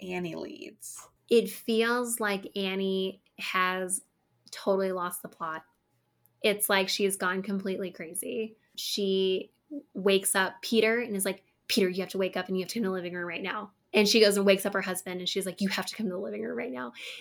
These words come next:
Speaker 2: And she's so manic and so just, like, up. And she's like, "We're gonna do a seance."
Speaker 1: Again,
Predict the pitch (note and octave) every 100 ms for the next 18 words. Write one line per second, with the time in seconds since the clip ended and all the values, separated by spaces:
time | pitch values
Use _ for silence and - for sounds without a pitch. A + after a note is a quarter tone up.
0 | - G#3 G3+ A3 G3+ - F#3+ F#3+ G3 F#3+
1 | F#3+ _ _ F#3+ G3 G#3 G#3+ G3+ F#3+ F3+
2 | G3 - G3+ F#3+ - G3 F#3+ F#3+ F#3+ F#3+
3 | G3 G#3 - _ _ G3+ F#3 F3+ - _
4 | - G3+ G3 G#3 G3+ G#3 G3+ - _ _
5 | _ F3 F#3 F#3 G3 A3 F#3+ F3 F3 A3+
6 | E4 C4 A3 - - - A#3+ A#3+ G#3 F#3+
7 | D#3+ D#3 -